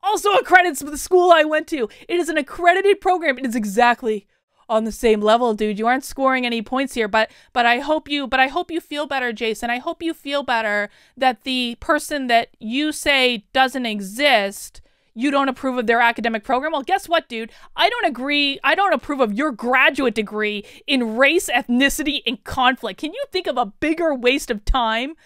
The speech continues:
Like, I just don't e-, I, I, I can't think of a bigger waste of time to study for years and years.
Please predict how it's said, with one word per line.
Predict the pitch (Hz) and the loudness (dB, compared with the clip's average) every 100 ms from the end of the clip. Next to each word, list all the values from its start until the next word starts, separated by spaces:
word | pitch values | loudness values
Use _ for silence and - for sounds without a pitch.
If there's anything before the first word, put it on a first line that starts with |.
| _ - | _ -4
Like, | 277 - _ | -4 -4 _
I | 311 381 | 0 2
just | 427 330 | 2 0
don't | 294 285 | 0 0
e-, | 262 - | -2 -2
I, | 277 | 0
I, | 330 302 | 2 2
I | 254 370 | 2 0
can't | 440 330 | 0 -4
think | 277 240 | -2 -2
of | |
a | 220 | 0
bigger | 208 220 214 | 0 0 0
waste | 214 208 - | 0 -2 -6
of | 190 | -6
time | 208 202 226 | -4 -2 -4
to | |
study | 196 - - 254 214 220 | -8 -10 -2 0 2 -2
for | 233 226 | -2 -2
years | 208 196 214 202 202 | 0 0 -2 -2 -2
and | 202 | -6
years. | 196 190 202 277 | -6 -8 -10 -14